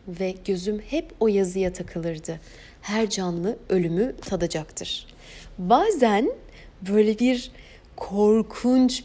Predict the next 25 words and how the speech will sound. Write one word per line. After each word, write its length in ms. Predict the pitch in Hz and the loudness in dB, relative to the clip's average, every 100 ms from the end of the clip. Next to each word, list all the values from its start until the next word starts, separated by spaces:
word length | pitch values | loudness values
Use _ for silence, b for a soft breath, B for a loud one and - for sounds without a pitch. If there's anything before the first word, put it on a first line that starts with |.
| 214 | -4
bir 40 | |
şeymiş 560 | - 226 233 220 190 - | 2 4 6 4 2 -2
gibi 260 | 175 170 | -4 -6
gelirdi. 720 | 160 170 165 160 160 170 196 240 - | -2 0 0 -2 -4 -4 -4 -8 -10
Bazen 720 | 208 240 302 302 240 226 262 - B B B B - | -2 0 0 0 0 0 -2 -8 B B B B -6
inanılmaz 760 | 247 262 254 254 262 302 240 | -2 0 0 0 0 0 0
rahatladığım 840 | 208 202 196 208 175 196 196 196 | -2 -4 -6 -6 -4 -2 -2 -4
bir 220 | 175 180 - - | -4 -4 -6 -10
şey 300 | - - 175 | -8 -4 -2
olurdu. 340 | 170 180 165 | -2 -4 -4
Yani 380 | 185 190 190 190 185 B B - | -2 0 0 -2 -6 B B -2
ben 240 | 226 226 - | 0 0 -4
o 100 | 254 | -2
esnada 520 | 269 226 - 220 214 214 | 0 0 -4 -8 -8 -8
telefonda 580 | 247 254 247 254 247 | -4 -4 -4 -4 -4
bir 40 | 226 | -4
şey 180 | - 254 | -6 -6
yetiştiriyorum, 680 | 240 - - 240 254 247 - | -6 -10 -6 -4 -2 -4 -4
aynı 300 | 254 254 254 | -2 -2 -2
anda 200 | 247 247 | -2 0
mailden 580 | 240 254 254 254 247 | 0 0 0 -2 -4
bir 60 | 233 | -4
şey 140 | - | -4
göndermeye 540 | 247 247 240 247 247 247 | -2 -2 -2 -2 -2 -4
çalışıyorum, 540 | 247 240 226 254 240 | -6 -8 -4 -4 -2